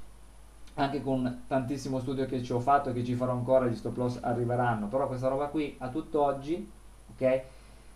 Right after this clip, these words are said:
dall'altro giorno, eh, è automatizzata, per cui spegni il cervello e vai a fare altre cose. Questo long non lo faccio perché sono le cinque e quarantacinque,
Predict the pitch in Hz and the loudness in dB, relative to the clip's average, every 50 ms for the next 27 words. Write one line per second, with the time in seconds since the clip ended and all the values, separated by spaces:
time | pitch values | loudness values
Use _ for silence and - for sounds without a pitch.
0 | - - - - - - - 139 135 135 131 131 147 160 165 151 156 147 139 131 | -20 -20 -18 -16 -12 -6 -2 2 6 8 8 8 8 6 4 6 6 8 8 8
1 | 127 135 147 165 202 202 - - - 127 123 120 117 117 117 117 113 117 120 123 | 8 6 4 0 0 0 -2 -2 0 2 2 4 4 4 2 2 0 0 0 0
2 | 131 135 147 - 147 135 - 117 113 110 104 113 104 101 127 139 131 117 110 107 | 0 0 0 0 -4 -4 -4 -2 -2 -2 -2 -4 -2 2 2 4 4 4 2 -2
3 | 107 117 117 139 131 120 123 - 143 139 139 135 123 123 160 151 143 135 131 135 | -4 -4 -4 -2 -2 -2 -2 -2 -2 -2 -2 -4 -4 -4 -2 -2 2 4 6 6
4 | 139 147 147 160 156 139 123 117 113 110 113 117 117 117 - 117 110 117 120 127 | 6 4 2 2 2 2 2 2 2 2 2 0 0 0 0 0 0 2 0 0
5 | 123 120 113 107 104 104 104 104 - 104 101 - 135 131 117 107 107 117 131 127 | 0 0 2 2 2 2 0 -2 -4 -6 -4 0 2 2 2 0 -2 -4 -4 -4
6 | 123 135 131 131 - 135 135 131 131 123 117 113 113 117 120 120 117 - 131 131 | -2 -2 -4 -2 -2 0 2 4 4 4 4 2 0 0 0 -2 0 2 2 2
7 | 123 - - 113 104 113 107 107 113 110 - 127 123 120 113 113 113 113 107 - | 0 0 -4 -6 -6 -6 -6 -6 -6 -6 -4 -4 -2 -2 0 0 -2 -2 -4 -4
8 | - 131 127 123 123 107 117 113 113 113 113 113 135 131 - 143 135 127 127 123 | -4 -4 -2 -2 -2 0 0 0 0 0 -2 -2 -4 -4 -4 -4 -4 -4 -4 -2
9 | 123 160 190 - - - | -2 -4 -4 -4 -6 -14